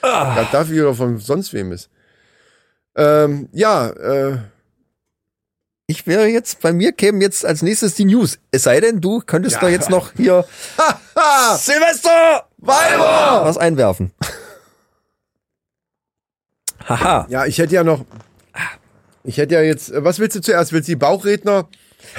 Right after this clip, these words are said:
Speaker 1: Die Bauchrednernummer,
Speaker 2: <laughs>
Speaker 1: ja,
Speaker 2: Nummer?
Speaker 1: mein, die hätte ich fast vergessen, um
Speaker 2: Oder
Speaker 1: Gottes
Speaker 2: willst du
Speaker 1: Willen.
Speaker 2: den Premium-Gag?
Speaker 1: In der Reihenfolge.
Speaker 2: Gut. So. Ich hab mir gedacht,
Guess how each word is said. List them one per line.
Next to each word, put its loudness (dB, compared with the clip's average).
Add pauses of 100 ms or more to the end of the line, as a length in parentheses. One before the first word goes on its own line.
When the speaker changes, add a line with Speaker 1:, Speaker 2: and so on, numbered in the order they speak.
(120)
Speaker 1:
Die 0
Bauchrednernummer, 0
Speaker 2:
<laughs> 2
Speaker 1:
ja, 0
Speaker 2:
Nummer? 2
Speaker 1:
mein, -10
die -2
hätte -2
ich -12
fast -4
vergessen, -4
um -4
Speaker 2:
Oder 0
Speaker 1:
Gottes 2
Speaker 2:
willst 0
du 0
Speaker 1:
Willen. 0
Speaker 2:
den 2
Premium-Gag? 0 (1000)
Speaker 1:
In -2
der 2
Reihenfolge. 0 (840)
Speaker 2:
Gut. -2 (880)
So. 2 (600)
Ich -2
hab -2
mir 2
gedacht, 0